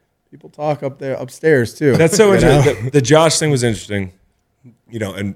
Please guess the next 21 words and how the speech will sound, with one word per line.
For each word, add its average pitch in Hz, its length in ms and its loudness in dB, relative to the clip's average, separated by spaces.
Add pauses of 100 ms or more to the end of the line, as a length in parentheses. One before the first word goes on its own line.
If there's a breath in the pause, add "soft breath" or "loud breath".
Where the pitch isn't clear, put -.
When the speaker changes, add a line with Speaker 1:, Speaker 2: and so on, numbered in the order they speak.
Speaker 2:
I, 104 220 -2
I 107 100 -4
would 104 140 -4
love 104 200 -4
to 104 80 -14
know 95 180 -8
what 90 160 -12
the 98 80 -14
hell 87 160 -6
happened 87 420 -6
there, 82 140 -10
'cause 87 200 -18
it 90 140 -14
seemed 98 240 -10
like 87 140 -14
he, 95 60 -12
you 95 320 -8
know, 101 140 -4
but, 95 320 -4
um, 90 380 -10 (460)
maybe 107 520 0